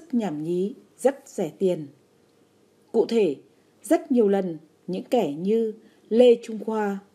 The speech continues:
Thời báo chấm de hay Nguyễn Văn Đài, luật sư Nguyễn Văn Đài, đăng những bài viết xuyên tạc Việt Nam. Chẳng hiểu chúng có bùa phép gì không, nhưng cũng dắt mũi kha khá một số người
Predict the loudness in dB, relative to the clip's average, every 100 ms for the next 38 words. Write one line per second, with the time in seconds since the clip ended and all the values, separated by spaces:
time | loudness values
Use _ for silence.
0 | _ -2 0 2 -2 -2 -6 -4 -2 -4
1 | -8 _ _ _ -4 0 0 -2 0 0
2 | 0 -2 -4 -4 -4 -6 -12 -20 _ _
3 | 2 2 0 0 2 2 -2 -4 -2 -2
4 | -4 -4 -2 -4 -6 -12 _ _ _ _
5 | -16 -6 -6 -6 -8 -8 -4 -6 0 -2
6 | -2 -10 -16 -2 0 0 -2 -4 -2 -2
7 | 0 -2 -2 -4 -12 _ _ _ _ _
8 | -4 -4 2 0 0 -6 _ _ -2 0
9 | 0 0 -2 2 2 2 -2 -6 -6 0
10 | 0 0 -2 -2 -4 -12 _ _ -4 -2
11 | -2 -8 -10 -2 0 0 0 2 0 -2
12 | -8 -6 -4 -4 -4 -4 0 0 0 -2
13 | 0 2 2 0 -2